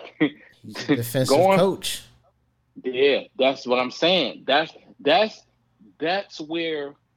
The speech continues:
Speaker 1: I lean on your side of the fence. The
Speaker 2: So,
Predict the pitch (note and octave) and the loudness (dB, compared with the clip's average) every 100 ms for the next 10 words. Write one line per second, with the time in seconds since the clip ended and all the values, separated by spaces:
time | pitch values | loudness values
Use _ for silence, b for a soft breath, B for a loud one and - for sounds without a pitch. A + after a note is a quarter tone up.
0 | _ A#2+ B2 A#2+ C3+ C3 A#2 A2 G#2 G#2 | _ -4 -4 -4 -6 -6 -8 -6 -4 -6
1 | - F2+ D#2+ D#2 D#2 D#2 - E2+ - - | -8 -12 -10 -12 -16 -16 -14 -14 -14 -20
2 | _ _ _ _ _ _ _ _ _ _ | _ _ _ _ _ _ _ _ _ _
3 | _ _ _ _ _ - C#3 C3+ D3+ | _ _ _ _ _ 2 4 4 -4